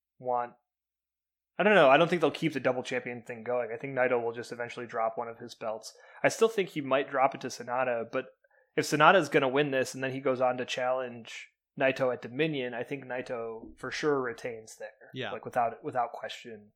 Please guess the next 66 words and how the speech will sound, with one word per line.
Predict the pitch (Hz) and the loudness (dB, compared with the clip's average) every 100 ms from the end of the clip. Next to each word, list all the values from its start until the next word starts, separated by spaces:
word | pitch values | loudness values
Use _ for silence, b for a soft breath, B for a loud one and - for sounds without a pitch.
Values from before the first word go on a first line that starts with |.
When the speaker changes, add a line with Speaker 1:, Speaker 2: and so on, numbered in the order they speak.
| _ _ _ | _ _ _
Speaker 1:
I | 139 | -2
don't | 131 117 113 | -2 -4 -6
think | 123 | -12
he's | - 110 | -12 -8
dropping | 110 110 113 | -6 -6 -8
both | 113 107 | -12 -12
belts | - 101 - | -12 -14 -16
to | 117 | -18
Sanada. | - 127 107 107 - _ | -18 -16 -16 -16 -20 _
Speaker 2:
But, | 165 156 151 | -2 -2 -4
uh, | - 113 117 | -6 -8 -4
that | 143 | -4
would | 143 - | -4 -8
be | 143 | -10
kind | - 131 | -8 -8
of | 110 | -8
a | |
star-making | - - 131 123 120 117 117 | -14 -4 -2 -2 -6 -10 -12
moment | 117 117 113 | -10 -10 -12
for | 120 | -16
Sanada, | 113 131 123 110 | -14 -8 -8 -6
right? | 107 110 | -10 -12
'Cause | 107 | -14
he's | 123 110 | -16 -12
never | 117 120 | -12 -10
won | 117 117 113 | -8 -8 -8
anything | 113 117 - 110 107 _ - 120 | -8 -12 -12 -14 -16 _ -20 -10
of | 127 107 | -10 -6
that | 120 104 - | -6 -6 -10
size | - 107 110 | -10 -10 -12
before, | 127 - 135 | -14 -10 -8
like | 120 - | -8 -12
the | |
New | 120 113 | -14 -14
Japan | - 110 107 | -12 -12 -10
Cup. | 123 156 _ _ | -8 -10 _ _
Speaker 1:
He | 143 | -2
has | 151 | -2
just | 156 - | -4 -2
been | 135 | -2
a | |
tag | - 131 139 | 2 4 4
champion. | - 110 - 107 104 104 _ | 0 -10 -10 -14 -16 -20 _
Speaker 2:
Right. | 117 110 - _ _ _ _ | -8 -8 -10 _ _ _ _
What? | 151 185 - | -6 -6 -6
Who | 147 254 | -4 0
are | 262 | 0
some | - 214 | 0 -2
of | |
the | 175 | 0
other | 147 | 0
winners | 156 131 131 | -2 -4 -6
of | 117 | -8
the | |
New | 120 110 | -10 -12
Japan | - 110 | -10 -12
Cup? | 104 101 | -10 -12
I'm | 104 | -12
sorry, | 104 117 | -10 -10
you | 117 | -10
told | 156 170 | -8 -8
me | 135 | -8
before, | 104 - 120 | -12 -12 -10
but | 104 | -10
I | 95 | -14
forgot. | - 101 101 95 | -14 -12 -12 -14